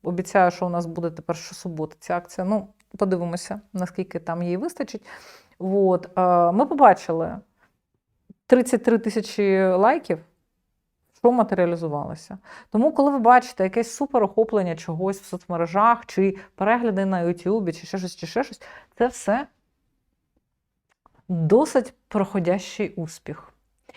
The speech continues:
І ми такий успіх спостерігаємо, проходящий,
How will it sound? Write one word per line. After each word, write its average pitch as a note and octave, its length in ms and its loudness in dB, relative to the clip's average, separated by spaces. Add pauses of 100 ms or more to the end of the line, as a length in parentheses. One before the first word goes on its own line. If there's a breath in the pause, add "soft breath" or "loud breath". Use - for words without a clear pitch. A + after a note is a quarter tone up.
(140 loud breath)
І F#3+ 80 0
ми B3+ 140 2
такий B3 240 -2
успіх G3+ 480 -4
спостерігаємо, G3 720 -2
проходящий, D#3+ 840 -2